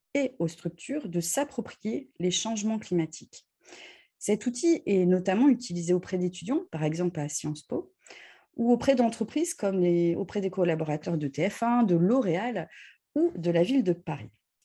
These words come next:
Alors, pour parler de, de cette fresque du climat, je suis ravie d'accueillir Isabelle Buzine, qui est coach, formatrice,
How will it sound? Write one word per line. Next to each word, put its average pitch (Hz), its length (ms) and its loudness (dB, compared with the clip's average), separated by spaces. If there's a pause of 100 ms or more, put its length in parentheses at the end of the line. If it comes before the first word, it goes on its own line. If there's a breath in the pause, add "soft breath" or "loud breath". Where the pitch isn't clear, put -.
(120)
Alors, 160 200 0
pour - 140 -20
parler 254 280 2
de, 175 400 -2
de 160 100 -4
cette 180 240 -6
fresque 294 400 -6 (200)
du - 100 -20
climat, 220 380 -4
je 185 100 -4
suis 165 380 -4
ravie 269 600 2
d'accueillir 202 600 -2 (640 loud breath)
Isabelle 220 480 4
Buzine, 160 540 -2
qui 147 180 -8
est 147 100 -6
coach, - 460 -6 (180)
formatrice, - 1000 -2